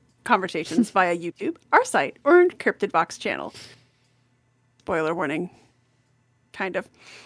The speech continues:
Speaker 1: If you haven't yet read this book, go to the site, check out the book in questions, and come back to this episode, as we'll be talking about the book in great detail, and I apologize for how hesitant I sound, 'cause,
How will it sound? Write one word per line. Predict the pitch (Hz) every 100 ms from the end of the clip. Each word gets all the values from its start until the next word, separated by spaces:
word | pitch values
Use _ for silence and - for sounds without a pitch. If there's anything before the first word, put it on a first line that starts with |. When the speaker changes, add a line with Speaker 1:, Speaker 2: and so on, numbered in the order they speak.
| -
Speaker 1:
If | 240
you | 277
haven't | 302 349 262
yet | 269
read | 262 240
this | 220 240
book, | - 214 - _ _ _ _ _ -
go | 285
to | 320
the | 294
site, | 285 254 254 240 _ _
check | - 247 262
out | 269
the | 254
book | 240 247
in |
questions, | 240 226 233 254 233 240
and | 190
come | 247
back | 233 226
to | 220
this | -
episode, | 196 - - 190
as | 190 226
we'll | 302
be |
talking | 339 294 277 277
about | 247
the | -
book | 220 190
in | - 233
great | 233 254 247 -
detail, | - 185 - 170 165 180
and | 190
I | 180
apologize | 190 226 214 - 185 180 -
for | 180
how | 190
hesitant | 180 - - - - -
I | -
sound, | 180 - 69 67 -
'cause, | - -